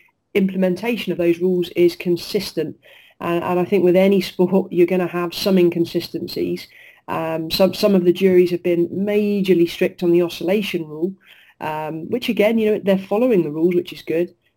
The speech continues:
but then others have not been. So there's a little bit of inconsistency, but, uh, and one or two lifts where, um, maybe arms have been soft in terms of elbow lock,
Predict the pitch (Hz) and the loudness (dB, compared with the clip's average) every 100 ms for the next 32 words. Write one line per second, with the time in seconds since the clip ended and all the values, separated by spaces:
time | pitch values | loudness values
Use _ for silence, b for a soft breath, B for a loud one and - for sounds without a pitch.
0 | _ 165 190 190 190 185 185 180 185 - | _ -2 2 4 4 2 2 0 0 0
1 | 160 156 147 - 196 190 B B B 240 | -6 -8 -6 0 2 0 B B B -2
2 | 247 262 294 320 302 254 220 240 196 208 | 2 2 2 0 2 2 2 0 -2 -4
3 | 254 202 - 196 - 160 185 180 196 196 | -4 -6 -6 -8 -6 -4 -4 -2 0 0
4 | - - - - - - - 151 190 214 | -2 -16 -12 -12 -14 -14 -10 -2 2 4
5 | 233 240 - - 214 208 214 196 - - | 4 2 -2 -2 0 2 0 0 -8 -4
6 | 202 190 190 185 b b b b - 170 | -2 0 0 -4 b b b b -8 -6
7 | 170 165 165 170 185 185 185 185 180 185 | -4 -2 -2 -4 2 4 4 4 4 4
8 | 185 185 180 - 185 175 175 - - 233 | 2 2 -2 0 2 2 0 -6 -4 -4
9 | - - - 180 175 180 175 170 170 165 | -6 -20 -6 0 0 2 0 2 2 2
10 | 170 165 160 160 - | 0 0 0 -2 -4